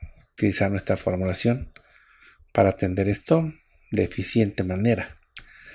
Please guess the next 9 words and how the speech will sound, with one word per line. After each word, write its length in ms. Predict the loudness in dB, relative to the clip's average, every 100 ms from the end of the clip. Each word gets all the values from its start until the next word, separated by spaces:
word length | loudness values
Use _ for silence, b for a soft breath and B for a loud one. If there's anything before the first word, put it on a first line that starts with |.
| B B B _ 4
Té 160 | 6 6
zapoteco, 720 | 4 2 2 -4 0 -2 -2 -20 b b b b b _ _ _ _ _ _ _ _ _ -10 4
tianguis, 680 | 6 6 2 -2 -6 -14 -20 _ _ _ _ _ _ _ _ _ _
magnolia 440 | 2 6 6 6 4
de 80 | 4
huerto, 440 | 4 2 -2 -10 _ _ _ _ _ _ _ b b b b b -2
alga 420 | 4 6 6 2 2
espiralis 720 | 0 2 4 6 6 4 2
estandarizada, 960 | 2 2 0 -2 -4 0 2 2 -6